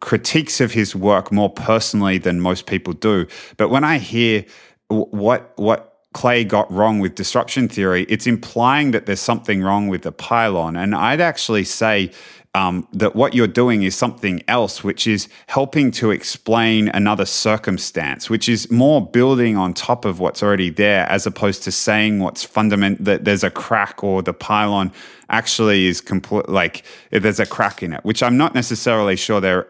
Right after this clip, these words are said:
l-, like, in so much as it explains what it explains, I think it's right. I think what we're doing here is building on top of that and helping explain more.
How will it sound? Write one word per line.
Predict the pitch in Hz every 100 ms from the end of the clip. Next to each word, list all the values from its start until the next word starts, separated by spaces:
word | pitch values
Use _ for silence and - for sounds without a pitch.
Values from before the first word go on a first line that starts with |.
| -
l-, | 98 101 62 58 _
like, | 110 113 - - - - -
in | 143
so | 151 147 131
much | 156 - 139
as | 110
it | 117
explains | - - - 117 131 113
what | 104
it | 101 90
explains, | 98 87 - 113 123 101
I | -
think | - 98 -
it's | -
right. | 92 113 87
I | 85
think | - 110 -
what | 101 120
we're | 104 110
doing | 113 101 90
here | 123 117
is | 92 82
building | 117 123 117 107
on | 90
top | 92 120
of | 113
that | 98 92
and | 90
helping | 98 104 104 92
explain | 73 - - 90 80 80
more. | 90 50 -